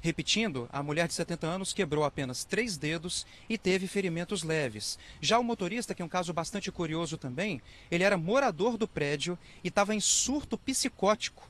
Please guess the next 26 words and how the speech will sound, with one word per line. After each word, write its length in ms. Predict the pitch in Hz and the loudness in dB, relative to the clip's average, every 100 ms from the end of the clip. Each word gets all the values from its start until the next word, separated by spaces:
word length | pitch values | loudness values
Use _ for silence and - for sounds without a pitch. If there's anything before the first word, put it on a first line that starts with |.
| - | -6
no 80 | 185 | 0
momento 380 | 226 190 214 208 | 0 0 -2 -2
desse 200 | 214 220 | -2 -2
fato. 440 | - 165 - - - - - - | 2 2 0 -18 -20 -20 -18 -12
Segundo 300 | - 190 185 | -2 0 2
o 40 | 180 | 2
relato 320 | 175 180 160 | 4 4 2
de 60 | |
testemunhas 640 | 151 175 165 156 247 226 156 | -6 -4 -2 -2 0 0 -2
e 20 | |
da 80 | 160 | -2
polícia 340 | 170 165 170 | -2 -2 -2
também, 400 | 165 147 180 240 | -2 0 2 2
ele 140 | 190 | 0
chegou 240 | 180 208 180 | 2 0 0
a 20 | |
ser 200 | - 165 | -2 0
detido 580 | 160 - 175 208 226 254 | -2 0 0 0 0 0
após 280 | 190 165 165 | 0 2 2
o 40 | 165 | 2
atropelamento, 760 | 156 151 143 123 156 208 220 - - - | -2 -2 -2 -2 -4 -4 -8 -10 -20 0
mas 260 | 190 180 | 2 2
morreu 460 | 190 226 151 208 247 | 2 0 2 2 2
no 140 | 220 | -2
dia 300 | 165 160 262 | -2 0 0
seguinte, 760 | - 254 170 165 240 - - | 0 -4 -4 -4 -4 -2 -2